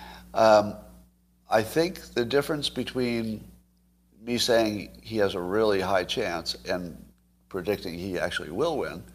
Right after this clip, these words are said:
is what the media does. Because he is so media friendly. Like, he can, he can appear on media left and right 'cause he's an independent. So he's not locked down of either media.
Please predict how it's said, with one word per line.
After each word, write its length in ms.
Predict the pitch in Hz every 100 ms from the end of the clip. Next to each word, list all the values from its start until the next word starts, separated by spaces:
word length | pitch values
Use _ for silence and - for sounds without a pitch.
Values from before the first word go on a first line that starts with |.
| _ - - - - -
is 460 | 110 113 110 101 -
what 260 | 101 110
the 140 | 107 98
media 480 | 98 110 95 80
does. 480 | 67 87 - - - - - _ _ _ _ _ _ -
Because 300 | 117 131 110
he 140 | 131
is 100 | 117
so 460 | - - 143 139 107
media 640 | 92 104 110 101 90 85
friendly. 500 | - 90 80 62 50 - - _ _ _
Like, 240 | - 98 -
he 160 | 110
can, 280 | 107 120 -
he 120 | 101 101
can 160 | 113
appear 300 | 95 107 104
on 320 | 95 92 92 - -
media 320 | 90 98 95 90
left 340 | 92 98 -
and 220 | 95 113
right 280 | 82 87 - - -
'cause 200 | 80 90
he's 160 | 87
an 80 | 92
independent. 600 | 92 85 95 92 80 - - - - - -
So 180 | - 131
he's 180 | 123
not 240 | 113 139 107
locked 260 | 127 123
down 220 | 127 135 113
of 120 | 95
either 220 | 104 95
media. 440 | 95 127 90 -